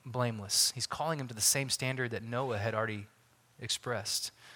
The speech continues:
What does it mean to walk with God? It's a phrase we use in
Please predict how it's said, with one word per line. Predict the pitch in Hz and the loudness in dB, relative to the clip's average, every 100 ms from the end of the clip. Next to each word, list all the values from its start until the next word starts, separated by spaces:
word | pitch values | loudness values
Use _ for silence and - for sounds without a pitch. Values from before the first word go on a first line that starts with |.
| - | -10
What | 190 | -4
does | 277 | -2
it | 339 | -2
mean | 160 202 | -2 -2
to | 160 | -2
walk | 101 107 - | -2 -4 -4
with | 101 - | -8 -10
God? | 90 - 95 - _ _ _ _ _ _ - - | -8 -8 -10 -20 _ _ _ _ _ _ -20 -12
It's | - - | 2 2
a | |
phrase | 196 160 170 220 | 2 0 2 2
we | 196 | 2
use | 170 202 196 | 2 2 2
in | 175 | 0